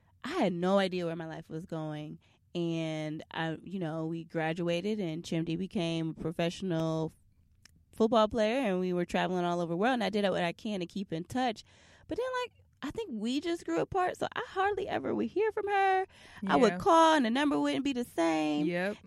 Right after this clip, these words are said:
Speaker 1: And I would be
Speaker 2: Same,
Speaker 1: like,
Speaker 2: girl.
Speaker 1: "So how am I gonna see my goddaughter?" And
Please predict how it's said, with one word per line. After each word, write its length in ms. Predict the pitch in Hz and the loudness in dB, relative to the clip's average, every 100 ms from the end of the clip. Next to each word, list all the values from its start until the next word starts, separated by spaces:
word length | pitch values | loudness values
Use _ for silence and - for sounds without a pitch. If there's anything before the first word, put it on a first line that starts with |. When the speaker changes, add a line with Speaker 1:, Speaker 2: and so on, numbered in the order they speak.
| 165 | -6
Speaker 1:
And 240 | 247 247 | -2 2
I 100 | 254 | 2
would 160 | 254 254 | 2 2
be 120 | 247 | 0
Speaker 2:
Same, 80 | 247 | 4
Speaker 1:
like, 280 | 240 226 220 | 4 4 2
Speaker 2:
girl. 220 | 147 151 | -4 0
Speaker 1:
"So 520 | 247 240 233 247 262 - | 4 6 6 4 2 -4
how 160 | 302 | 0
am 80 | 349 | 2
I 60 | 349 | 4
gonna 220 | 277 254 | 2 0
see 240 | - 269 | 0 0
my 120 | 240 202 | 0 0
goddaughter?" 460 | 262 339 196 170 | -2 2 2 2
And 180 | 180 | 2